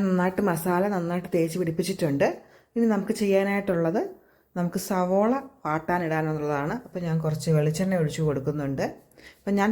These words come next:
വിന്താലു ഉണ്ടാക്കുന്ന കുക്കറിലാണ്. ശരിക്കും സ്ലോ കുക്കാണ് ചെയ്യേണ്ടത്. അപ്പോൾ നമ്മൾ അല്ലാത്ത ഒരു പാത്രത്തിലിട്ട് നമ്മൾ കുറേ ടൈം എടുത്ത് വേണം ഇത് കുക്ക് ചെയ്തെടുക്കാനായിട്ട്. പക്ഷെ ഞാനിവിടെ കുക്കറാണ് യൂസ് ചെയ്യുന്നത്. അപ്പോൾ ഞാൻ കുറച്ച് വെളിച്ചെണ്ണ ഒഴിച്ചിട്ടുണ്ട്. അതിലേക്ക് ഞാനൊരു നാല്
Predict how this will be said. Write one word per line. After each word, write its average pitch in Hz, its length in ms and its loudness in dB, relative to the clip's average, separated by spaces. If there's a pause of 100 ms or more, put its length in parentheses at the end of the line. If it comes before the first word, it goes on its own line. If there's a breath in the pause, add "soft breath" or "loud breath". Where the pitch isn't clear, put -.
വിന്താലു 185 420 2
ഉണ്ടാക്കുന്ന 180 480 0
കുക്കറിലാണ്. 175 680 0 (680 loud breath)
ശരിക്കും 180 340 2
സ്ലോ 190 180 4 (140)
കുക്കാണ് 190 380 2 (100)
ചെയ്യേണ്ടത്. 147 440 2 (240)
അപ്പോൾ 208 200 -6
നമ്മൾ 202 180 -2 (160)
അല്ലാത്ത 190 400 2 (100)
ഒരു 190 160 -4
പാത്രത്തിലിട്ട് 175 600 -2 (100)
നമ്മൾ 185 160 -2 (160)
കുറേ 180 160 0 (160)
ടൈം 175 180 4 (100)
എടുത്ത് 170 240 -2 (100)
വേണം 190 200 0 (200)
ഇത് 175 160 -6
കുക്ക് 170 240 -2
ചെയ്തെടുക്കാനായിട്ട്. 156 800 0 (520 loud breath)
പക്ഷെ - 240 -8
ഞാനിവിടെ 220 320 2
കുക്കറാണ് 180 440 2 (100)
യൂസ് 151 240 0
ചെയ്യുന്നത്. 143 360 0 (720 soft breath)
അപ്പോൾ 180 220 2
ഞാൻ 185 120 0 (100)
കുറച്ച് 165 300 -2
വെളിച്ചെണ്ണ 175 480 0
ഒഴിച്ചിട്ടുണ്ട്. 147 480 -2 (220)
അതിലേക്ക് 147 420 0 (120)
ഞാനൊരു 165 300 -2 (120)
നാല് 196 240 0